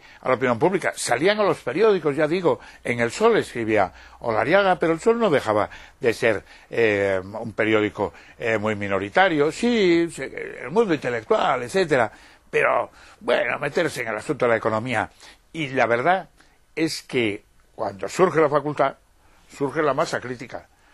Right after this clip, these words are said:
porque hay un conjunto grande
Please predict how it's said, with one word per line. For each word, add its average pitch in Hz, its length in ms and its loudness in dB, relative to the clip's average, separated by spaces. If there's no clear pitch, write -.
porque 110 680 2
hay 101 360 0
un 123 220 -4
conjunto 117 720 -2
grande 127 480 2